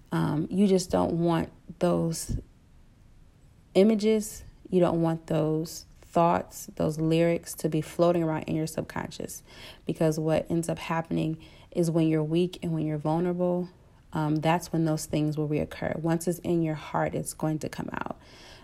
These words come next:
Um, so you wanna keep those things far away from your inner man as possible. Um, another thing that you can do is you can work out and eat healthy. And this is something that I've learned over time,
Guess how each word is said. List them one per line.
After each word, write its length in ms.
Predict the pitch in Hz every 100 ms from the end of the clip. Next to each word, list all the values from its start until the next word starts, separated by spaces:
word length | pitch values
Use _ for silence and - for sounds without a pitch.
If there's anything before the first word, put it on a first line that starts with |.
| - -
Um, 460 | 151 143 147 170 185 - - - - -
so 300 | - - 165
you 160 | 160 165
wanna 180 | 160 160
keep 300 | - 202 -
those 240 | 180 165
things 280 | - 160 156
far 280 | - 190 196
away 240 | 190 175
from 200 | 165 165
your 120 | 151 -
inner 220 | 151 147
man 240 | 151 151
as 120 | 156
possible. 600 | - - - - - - - - - - - - - - - - - - - -
Um, 200 | 160 -
another 440 | 165 175 208 277
thing 180 | 320 269
that 180 | 254 240
you 60 | 233
can 220 | 220 196
do 440 | 170 170 180 208 214 - - - - - -
is 220 | 175 165
you 80 | 180
can 240 | 170 156
work 220 | 151 156
out 300 | 160 160 160 - -
and 140 | 170 -
eat 180 | 170 165
healthy. 500 | - 160 - 175 190 - - - - - - - - - - - -
And 220 | 190 170
this 140 | 170 170
is 80 | 185
something 240 | 180 165
that 80 | 160
I've 120 | 165
learned 260 | 160 160 160
over 160 | 165
time, 480 | 165 - 160 165 175